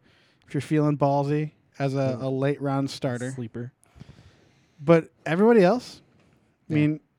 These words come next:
Speaker 1: y-, again, you
Speaker 2: Leave
Speaker 1: can,
Speaker 2: him
Speaker 1: you
Speaker 2: alone.
Speaker 1: can
Speaker 2: Don't
Speaker 1: probably
Speaker 2: touch him.
Speaker 1: stream them all. You can probably
Speaker 2: Yeah.
Speaker 1: stream Derek Carr. You can, you
Speaker 2: There's
Speaker 1: can
Speaker 2: gonna be
Speaker 1: probably
Speaker 2: bet-,
Speaker 1: stream
Speaker 2: there'll
Speaker 1: other
Speaker 2: probably be
Speaker 1: people.
Speaker 2: better options, so.
Speaker 1: Yeah, but there, there are typically better options. So, again, Pat Mahomes number one,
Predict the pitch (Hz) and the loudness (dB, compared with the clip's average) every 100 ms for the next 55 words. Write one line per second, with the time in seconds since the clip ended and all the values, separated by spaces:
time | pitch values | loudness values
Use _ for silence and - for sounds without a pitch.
0 | - 151 156 156 143 147 208 175 226 214 | -14 -6 -2 2 2 4 4 4 4 2
1 | - 196 208 - 185 190 208 156 175 123 | 0 0 0 0 2 4 4 2 0 -4
2 | 127 135 139 135 - 147 143 143 147 - | -8 -6 -4 -4 -6 -4 -2 -4 -4 -8
3 | 147 151 139 120 104 - _ - - _ | -8 -6 -8 -8 -12 -16 _ -20 -20 _
4 | 123 123 113 147 135 139 131 131 131 135 | -4 -4 0 0 2 4 2 2 2 4
5 | 131 123 127 139 135 131 123 120 117 107 | 4 2 0 0 2 0 0 -2 -2 -6
6 | 104 - 98 104 143 127 123 156 143 151 | -10 -16 -20 -10 -4 -4 0 0 0 0
7 | 156 147 190 185 170 160 151 147 139 139 | 0 0 -4 -4 -4 -2 0 0 -2 -4
8 | - 131 - 127 120 _ - - _ - | -6 -8 -4 -4 -4 _ -20 -20 _ -4
9 | 156 143 107 _ - 190 185 185 165 175 | 0 0 -2 _ 0 2 2 2 2 2
10 | 165 165 160 151 | 2 4 4 0